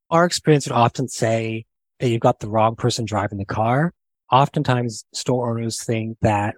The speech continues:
like, our agency is like every other agency out there, or they kind of think that, like,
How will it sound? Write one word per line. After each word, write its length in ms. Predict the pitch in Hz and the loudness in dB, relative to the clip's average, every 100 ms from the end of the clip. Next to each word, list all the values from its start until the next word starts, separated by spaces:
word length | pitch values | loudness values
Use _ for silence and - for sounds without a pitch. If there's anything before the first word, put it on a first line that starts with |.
| - | -6
like, 300 | 107 101 - | -6 -6 -4
our 220 | - 135 139 | 2 4 6
agency 680 | 127 127 127 - 120 117 123 | 4 2 -2 -2 -2 -2 -4
is 80 | 117 | -4
like 160 | 104 - | -2 0
every 180 | 117 | 2
other 160 | 117 113 | 2 0
agency 420 | 107 107 110 104 | -6 -8 -8 -12
out 140 | 92 - | -12 -14
there, 260 | 90 87 - | -16 -16 -10
or 480 | 120 113 110 107 107 _ - | -4 -2 -2 -4 -8 _ -2
they 100 | 127 | 0
kind 180 | 127 127 | 2 2
of 80 | |
think 260 | - 120 117 | 2 0 2
that, 180 | 107 - | 0 0
like, 400 | 110 104 104 | -2 0 -2